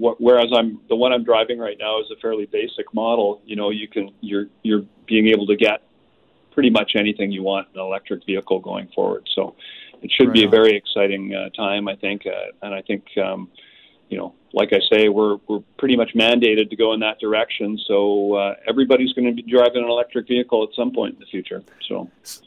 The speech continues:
Speaker 2: so head down to Carter G M North Shore in the North Van Auto Mall and see what is in store for cars. And you can go to carter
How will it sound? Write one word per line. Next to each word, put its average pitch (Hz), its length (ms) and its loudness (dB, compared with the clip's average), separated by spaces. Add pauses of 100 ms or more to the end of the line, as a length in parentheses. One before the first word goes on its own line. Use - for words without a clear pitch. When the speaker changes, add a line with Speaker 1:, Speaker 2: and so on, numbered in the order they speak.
Speaker 2:
so 185 220 -2
head 180 200 0
down 214 220 2
to 180 60 -2
Carter 220 420 -2
G 185 300 -6
M 196 160 -2
North 196 260 -4
Shore 196 540 -4
in 160 300 -10
the 160 40 -6
North 170 360 -6
Van 170 280 -8
Auto 170 240 -6
Mall 131 440 -8
and 131 140 -14
see 214 340 -8
what 170 360 -6
is 151 220 -10
in 147 160 -6
store 135 460 -8
for 131 200 -14
cars. 127 540 -10
And 135 260 -16
you 139 80 -10
can 147 80 -12
go 170 140 -4
to 151 140 -4
carter 190 540 -4